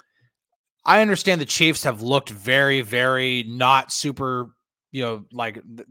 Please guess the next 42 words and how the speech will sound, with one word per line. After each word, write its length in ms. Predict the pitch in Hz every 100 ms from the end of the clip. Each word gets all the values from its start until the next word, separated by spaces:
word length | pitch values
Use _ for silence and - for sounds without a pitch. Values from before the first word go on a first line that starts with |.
| 113
th-, 120 | _
they 220 | 117 139
don't 240 | 123 143 135
look 180 | 135
like 140 | 135 117
the 100 | 120
super 320 | - 135 131
team 280 | - 131 127
anymore. 600 | 127 127 127 127 123 123
Uh, 260 | 120 113 113
Travis 380 | - 123 113 -
Kelce's 400 | 120 113 113 117
aging 340 | 131 120 123
all 140 | 123
of 80 | 123
a 40 | 113
sudden. 360 | - 123 120
Patrick 320 | 123 120 -
Mahomes, 500 | 117 110 127 123 120 - - - _
believe 400 | 139 143 160 151
me, 180 | 143 143
I 220 | 131 139
know 400 | 135 139 143 147
Patrick 340 | 143 135 - 127
Mahomes 460 | 123 131 139 135
has 160 | 123 113
not 240 | 131 123
been 160 | 135 131
great 260 | 120 135
this 220 | 127 131 -
year. 320 | 135 135 127 _ _ _
Uh, 220 | - 113
he 100 | 113
was 140 | 127 113
on 100 | 120
my 120 | 110
fantasy 380 | - 131 131 127
team, 380 | - 131 131 127
and 320 | 113 107 101
I 240 | 107 101
hate 400 | 98 - 139 139 -
that. 360 | 131 135 -